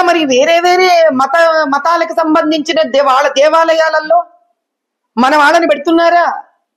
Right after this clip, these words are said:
వాళ్ళకి funds వస్తాయి, మరి ఆ ఫండింగ్ లో మాలాంటి వాళ్ళని పెడుతున్నారా? పెట్టమనండి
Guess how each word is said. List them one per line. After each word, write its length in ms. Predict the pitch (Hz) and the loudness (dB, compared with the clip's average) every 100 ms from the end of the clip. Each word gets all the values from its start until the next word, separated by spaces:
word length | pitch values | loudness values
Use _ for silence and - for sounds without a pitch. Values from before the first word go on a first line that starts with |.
| _ _ _ _ _ _ | _ _ _ _ _ _
వాళ్ళకి 240 | 294 320 320 | -2 0 0
funds 240 | 294 302 359 | -2 0 0
వస్తాయి, 340 | 349 359 349 220 - _ _ _ _ _ - | 0 -2 -2 -4 -8 _ _ _ _ _ -8
మరి 120 | 320 320 | -2 -2
ఆ 20 | 269 | -2
ఫండింగ్ 380 | - 302 349 349 | -2 0 0 2
లో 40 | 359 | 2
మాలాంటి 340 | 302 302 311 311 | 2 0 -2 -2
వాళ్ళని 220 | 311 339 311 | -2 0 -2
పెడుతున్నారా? 520 | 330 359 359 370 339 233 - _ _ _ _ _ _ _ _ _ _ _ _ _ | 0 0 2 2 0 -4 -10 _ _ _ _ _ _ _ _ _ _ _ _ _
పెట్టమనండి 540 | 330 330 392 392 392 | -6 -2 -2 -2 0